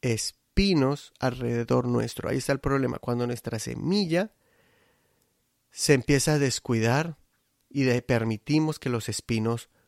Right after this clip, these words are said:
crezcan. ¿Y cómo así? Los espinos son una plantita pequeñita igual, pero cuando no se corta o no se limpia, empieza a crecer al lado del trigo,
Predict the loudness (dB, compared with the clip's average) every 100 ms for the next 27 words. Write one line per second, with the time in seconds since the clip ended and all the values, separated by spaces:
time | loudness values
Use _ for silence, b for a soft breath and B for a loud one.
0 | _ _ 0 4 4 2 -2 -6 -8 -10
1 | _ _ _ _ _ -4 0 2 2 2
2 | 0 -2 -2 -2 -2 0 0 0 0 0
3 | 0 0 0 -2 0 0 0 0 0 -2
4 | 2 0 0 -8 b b b b 4 4
5 | 4 2 4 2 -2 2 4 4 2 0
6 | 2 0 2 0 2 2 2 4 6 4
7 | 4 2 2 0 _ _ _ _ _ -2
8 | 0 -2 -4 -6 -8 -4 -2 -2 0 2
9 | 0 -4 _ _ _ -2 0 2 2 2
10 | 0 -4 4 4 4 0 -2